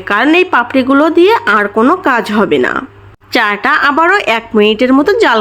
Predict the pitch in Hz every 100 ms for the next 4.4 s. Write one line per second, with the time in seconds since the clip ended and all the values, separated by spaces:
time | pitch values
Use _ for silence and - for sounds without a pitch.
0 | 214 214 202 196 202 214 190 - - 247
1 | 226 214 202 - 220 220 294 302 269 285
2 | 294 359 403 392 262 202 208 226 214 208
3 | - 214 202 - 170 165 220 233 214 208
4 | 240 294 294 285